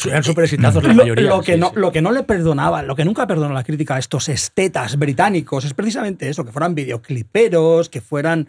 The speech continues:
Speaker 2: y, y, y, y con el videoclipero, la crítica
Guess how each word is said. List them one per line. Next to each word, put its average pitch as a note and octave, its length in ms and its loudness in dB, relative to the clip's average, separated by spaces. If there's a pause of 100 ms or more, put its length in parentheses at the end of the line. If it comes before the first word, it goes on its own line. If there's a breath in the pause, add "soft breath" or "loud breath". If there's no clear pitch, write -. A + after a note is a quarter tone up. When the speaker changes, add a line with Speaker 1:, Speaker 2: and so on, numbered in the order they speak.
(500 soft breath)
Speaker 2:
y, - 80 -20
y, D#3+ 680 -14 (120)
y, - 140 -18 (220)
y G3 60 -16
con C3+ 160 0
el D#3+ 140 2
videoclipero, E3 1000 -2 (200)
la C3+ 460 -14
crítica E3+ 600 -2